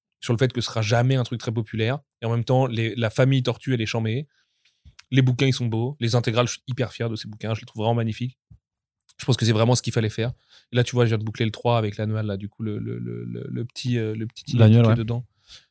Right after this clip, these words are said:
Speaker 1: Euh, et je suis content, enfin, tu vois. Euh, d'ailleurs, il faut que je te réponde. Euh,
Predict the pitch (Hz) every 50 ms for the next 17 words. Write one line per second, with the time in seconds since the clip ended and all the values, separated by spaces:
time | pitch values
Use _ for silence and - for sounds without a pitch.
0 | _ _ - 113 110 110 107 104 104 104 104 101 104 104 101 101 101 98 98 98
1 | 98 98 98 95 95 92 95 95 - - 110 110 110 - - 117 - - 113 -
2 | 113 123 143 180 - _ _ - 107 104 - 107 113 127 160 180 _ _ _ _
3 | _ _ _ _ _ _ _ - 113 113 113 110 107 107 104 101 101 101 101 104
4 | 101 101 98 98 104 110 117 - - 107 - - 101 95 95 98 98 98 95 98
5 | - 139 175 - _ - - - - _ _ _ - 120 117 117 113 113 110 110
6 | 110 107 107 107 107 104 104 104 104 104 101 98 101 101 101